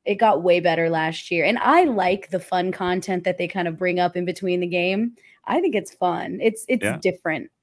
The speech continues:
Speaker 1: if nothing else, you know?
Speaker 2: The fir-, the first season was bad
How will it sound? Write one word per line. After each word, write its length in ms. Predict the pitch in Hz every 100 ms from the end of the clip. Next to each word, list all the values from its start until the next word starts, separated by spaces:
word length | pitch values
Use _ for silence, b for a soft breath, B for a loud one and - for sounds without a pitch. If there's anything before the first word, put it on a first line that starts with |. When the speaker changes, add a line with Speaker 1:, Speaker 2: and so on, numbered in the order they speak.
| _
Speaker 1:
if 160 | 190 180
nothing 360 | 180 170 170 151
else, 380 | 104 87 -
you 100 | 170
know? 120 | 160 160
Speaker 2:
The 100 | 131
fir-, 240 | 165 196
the 140 | 131 143
first 380 | - 233 269 -
season 360 | 170 156 139
was 160 | 113 95
bad 640 | 87 92 92 80 71 -